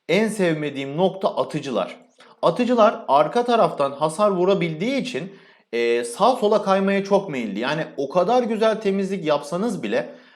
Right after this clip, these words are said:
orta tarafa geldiğinde yine sağ sola parçık pinçik dağılıyorlar. Böyle bir sıkıntıları var. Şu zehri de attım boşa. Barbar kralı bastım, kraliçeyi bastım. Yani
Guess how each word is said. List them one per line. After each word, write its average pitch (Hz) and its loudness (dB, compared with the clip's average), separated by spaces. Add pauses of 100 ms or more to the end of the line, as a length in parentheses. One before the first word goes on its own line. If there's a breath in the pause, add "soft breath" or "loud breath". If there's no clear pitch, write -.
(260 loud breath)
orta 160 4
tarafa 202 4
geldiğinde 185 4
yine 196 0
sağ 208 4
sola 160 0
parçık 202 -2
pinçik 196 -6 (300 soft breath)
dağılıyorlar. 123 4 (500 soft breath)
Böyle 220 6
bir 233 2
sıkıntıları 156 2
var. 98 4
Şu 190 -4
zehri 208 2
de 196 2
attım 175 0
boşa. 151 0 (840)
Barbar 170 6
kralı 165 2
bastım, 139 0
kraliçeyi 143 -2
bastım. 107 -2
Yani 147 -2